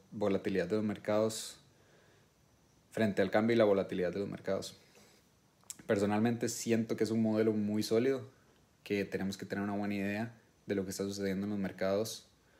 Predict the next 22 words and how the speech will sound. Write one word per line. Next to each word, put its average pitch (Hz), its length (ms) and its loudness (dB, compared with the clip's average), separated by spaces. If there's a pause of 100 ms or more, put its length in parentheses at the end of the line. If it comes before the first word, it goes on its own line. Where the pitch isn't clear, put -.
(680)
Simplemente 117 500 2
he 107 40 6
sido 117 180 6
demasiado 110 480 4
preciso 110 340 -2
en 117 80 2
el 107 100 2
pasado 104 440 2
para, 104 340 0 (360)
como 92 200 -8
para 90 160 -4
negarlo, 104 460 0 (340)
pero 107 240 4
los 98 160 2
datos 95 260 -2
históricos 104 460 0
funcionan 104 520 -4
hasta 101 320 -4
que 95 220 -8
paran 92 340 -6
de 90 60 -4
hacerlo. 90 320 -6